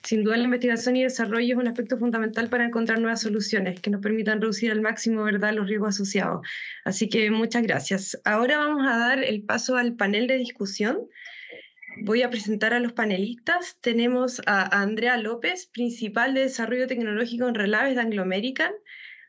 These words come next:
Gulliver Novoa, coordinador de Relaves de Cernagiomín, y a Yasna Tapia, investigadora de A M T C y académica de la Facultad de Ciencias Agronómicas de la Universidad de Chile.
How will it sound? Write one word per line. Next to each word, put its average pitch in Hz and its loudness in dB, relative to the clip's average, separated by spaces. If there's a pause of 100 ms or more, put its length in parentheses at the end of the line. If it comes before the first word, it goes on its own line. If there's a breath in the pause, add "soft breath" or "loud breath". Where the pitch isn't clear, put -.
(140)
Gulliver 277 2
Novoa, 233 2
coordinador 214 0
de 254 2
Relaves 226 2
de 254 4
Cernagiomín, 214 0
y 240 2
a 254 4
Yasna 294 0
Tapia, 285 2
investigadora 277 2
de 277 4
A 269 4
M 254 2
T 240 0
C 262 -2
y 294 0
académica 269 2
de - 2
la 269 -2
Facultad 262 -2
de 254 -2
Ciencias 262 0
Agronómicas 240 2
de 233 0
la 233 0
Universidad 214 2
de 208 0
Chile. - -8